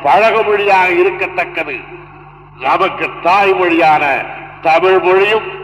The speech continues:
இருநூறு ஆண்டுகளாக நம்மோடு இருந்து வருவதாலே நம்முடைய தோழமை மொழி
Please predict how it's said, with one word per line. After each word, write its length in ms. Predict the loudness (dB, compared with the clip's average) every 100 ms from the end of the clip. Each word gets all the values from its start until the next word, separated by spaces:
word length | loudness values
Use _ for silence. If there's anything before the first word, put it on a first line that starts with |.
| -16 -18 -20 -20 -8
இருநூறு 580 | -2 0 2 2 4 4
ஆண்டுகளாக 680 | 4 2 -2 -2 2 0 0 0 -2 -4 -16 -16 -6
நம்மோடு 500 | -6 -2 0 2 0 -2
இருந்து 340 | -4 -6 -4 -2
வருவதாலே 640 | 0 0 2 0 0 -2 -6 -10 -18 -18 -6
நம்முடைய 400 | -4 0 0 -2 -4 -4
தோழமை 500 | 0 2 2 0 -4
மொழி 320 | -4 -2